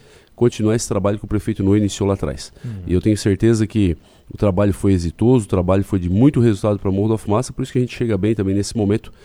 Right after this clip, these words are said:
Speaker 1: é, esse momento tão importante pra nossa cidade, que, que é o momento chegando próximo ao dia seis de outubro,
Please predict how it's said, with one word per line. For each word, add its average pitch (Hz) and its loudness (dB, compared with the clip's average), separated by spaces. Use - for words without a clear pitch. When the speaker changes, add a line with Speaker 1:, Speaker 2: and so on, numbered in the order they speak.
Speaker 1:
é, 80 0
esse 80 -4
momento 101 0
tão 127 2
importante 101 0
pra 92 -4
nossa 95 -4
cidade, 101 -2
que, - -18
que - -6
é 85 0
o 82 -2
momento 82 -4
chegando 92 0
próximo 101 0
ao - 2
dia 90 0
seis 95 -2
de 98 -2
outubro, 120 -2